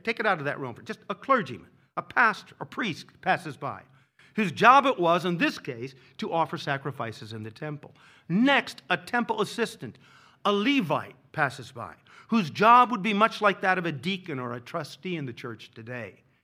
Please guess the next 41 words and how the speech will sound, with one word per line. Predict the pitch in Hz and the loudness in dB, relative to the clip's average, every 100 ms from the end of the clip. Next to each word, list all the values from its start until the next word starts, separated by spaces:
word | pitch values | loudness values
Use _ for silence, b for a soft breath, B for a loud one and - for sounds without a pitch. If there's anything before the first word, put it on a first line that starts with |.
| _ _ b b | _ _ b b
assisting | 151 175 220 214 180 | -8 -4 -4 -2 -4
the | |
priest | 170 202 190 - | -2 0 0 0
by | 156 | -2
caring | 143 185 175 156 | -2 -2 0 -2
for | 151 | -4
the | 139 | -4
buildings | 127 160 147 143 | -2 -4 -4 -6
and | 127 | -8
the | 131 | -10
supplies | 123 123 156 151 139 123 | -12 -12 -8 -6 -6 -10
and | 117 B B - | -14 B B 0
ministering | 170 208 - 190 165 | 2 2 0 -2 -4
to | 160 | -4
the | 147 | -6
needs | 143 147 131 | -4 -4 -6
of | 120 | -8
those | 135 127 | -10 -10
who | 127 | -12
came | 135 131 | -10 -10
up | 127 | -12
to | 110 | -16
the | 113 | -20
temple | - 123 110 | -18 -16 -16
to | 104 | -16
worship. | 104 104 - - _ _ _ _ _ _ _ _ _ _ _ _ _ _ - | -16 -18 -20 -20 _ _ _ _ _ _ _ _ _ _ _ _ _ _ 2
Finally, | 233 165 151 151 B B B _ _ _ - | 2 4 -2 -6 B B B _ _ _ -6
a | |
Samaritan, | - 202 214 208 151 131 110 113 - _ | -2 2 6 6 4 -2 -14 -16 -20 _
the | 156 | -8
most | 175 175 175 - _ _ - | -4 -4 -6 -16 _ _ -18
hated | - 214 208 196 180 - | -2 0 2 0 -2 -4
of | 170 | -6
all | - 185 190 | -4 -4 -4
people | 185 190 196 - 156 | -6 -8 -10 -8 -10
groups | 139 143 - | -8 -8 -10
by | 143 135 | -10 -8
the | 127 | -8
Jews, | 120 131 117 98 B B B | -8 -8 -8 -10 B B B
half-breeds | - 220 208 - - 135 113 95 - | 0 2 2 -2 -12 -10 -10 -12 -12
and | - 127 | -10 -8